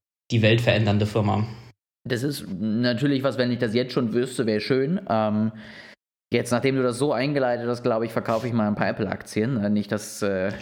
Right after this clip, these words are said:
Speaker 2: das nach hinten losgeht. Ähm, aber, also, drei, vier Überlegungen.
Speaker 1: Wenn der Podcast rauskommt, geht der Kurs auf jeden Fall erstmal zehn Prozent runter. Uns hören so viele institutionelle In-, Investoren zu, oder?
Speaker 2: Die, die hören auch alle auf mein Wort, ja. Ähm, nee, aber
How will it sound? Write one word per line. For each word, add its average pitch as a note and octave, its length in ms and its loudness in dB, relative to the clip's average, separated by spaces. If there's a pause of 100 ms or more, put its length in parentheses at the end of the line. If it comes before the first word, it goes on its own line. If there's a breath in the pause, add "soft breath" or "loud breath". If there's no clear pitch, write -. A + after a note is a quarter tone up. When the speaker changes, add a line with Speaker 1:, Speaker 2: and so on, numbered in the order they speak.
(140)
Speaker 2:
das A2 160 -2
nach G#2+ 120 2
hinten A#2+ 200 0
losgeht. A#2+ 400 0
Ähm, C#3 280 0 (380 loud breath)
aber, D#3 420 0 (520 loud breath)
also, F#3+ 240 2 (320)
drei, E3+ 340 2
vier E3+ 140 2
Überlegungen. C#3 340 6
Speaker 1:
Wenn C#3+ 80 10
der - 80 6
Podcast G3 520 6
rauskommt, F3+ 400 6
geht D3 160 4
der D3+ 100 4
Kurs E3+ 240 2
auf C#3 140 0
jeden C#3 180 2
Fall C#3 140 2
erstmal B2+ 280 2
zehn C#3 260 0
Prozent A#2+ 380 2
runter. A#2+ 320 4
Uns G#2 220 -2
hören A2+ 140 0
so A#2+ 100 2
viele B2 260 2
institutionelle B2 720 2
In-, A#2 140 2
Investoren A#2+ 640 2
zu, A#2+ 200 2
oder? A2 440 4 (540 loud breath)
Speaker 2:
Die, B2+ 220 4
die C3 260 2
hören D3 200 2
auch C#3 160 -2
alle C3+ 220 2
auf A#2+ 180 0
mein B2 400 2
Wort, A#2 300 2
ja. A2 300 0
Ähm, C3+ 480 0 (720)
nee, E3+ 240 4
aber D3 220 0